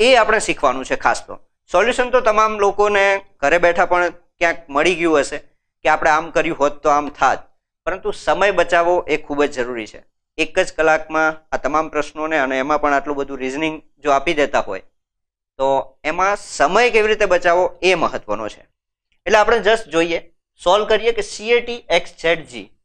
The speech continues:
હવે અહીંયા જોશો એટલે તરત ખબર પડશે કે પહેલા કંઈક ને કંઈક હિન્ટ તો તમને કોડિંગ ડિકોડિંગમાં મળી જ જતી હોય. અહીંયા જોશો એટલે તરત ખબર પડે એ અને ઝેડ.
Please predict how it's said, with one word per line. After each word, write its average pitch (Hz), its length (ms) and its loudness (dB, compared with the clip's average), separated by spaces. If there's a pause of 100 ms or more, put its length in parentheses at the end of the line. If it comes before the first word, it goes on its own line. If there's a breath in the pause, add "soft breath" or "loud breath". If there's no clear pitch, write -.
(560)
હવે 180 100 4
અહીંયા 247 180 4
જોશો 233 340 2
એટલે 233 140 0
તરત 208 340 0
ખબર 202 220 2
પડશે 175 320 -2 (420)
કે 220 60 2
પહેલા 202 420 2
કંઈક 233 360 -2
ને 277 120 0
કંઈક 269 280 -2
હિન્ટ 185 260 -2
તો 220 80 2
તમને 208 260 0
કોડિંગ 185 340 0
ડિકોડિંગમાં 180 540 -2
મળી 143 160 0
જ 120 160 -10
જતી 107 180 -8
હોય. 107 180 -8 (400)
અહીંયા 208 180 0
જોશો 202 340 0
એટલે 160 140 -4
તરત 175 300 -2
ખબર 156 220 -4
પડે 151 200 -2
એ 160 280 -2
અને 135 200 -2
ઝેડ. 127 300 -12